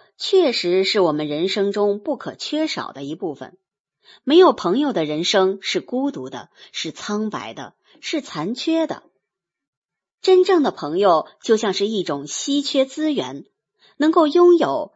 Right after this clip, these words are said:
就是一种幸运，一种快乐。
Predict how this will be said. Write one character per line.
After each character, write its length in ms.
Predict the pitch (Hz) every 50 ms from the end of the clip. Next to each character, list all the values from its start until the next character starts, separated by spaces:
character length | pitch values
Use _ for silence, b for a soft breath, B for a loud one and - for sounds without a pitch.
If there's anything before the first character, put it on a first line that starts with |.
| _ _
就 160 | - 190 180
是 140 | 175 180 180
一 140 | 185 190 -
种 160 | - 110 127
幸 380 | - - - 330 311 247 180
运， 240 | 147 147 135 - - _ _ _ -
一 100 | 180 180
种 160 | - 131 - -
快 280 | - - 277 262 196 131
乐。 240 | 135 117 - -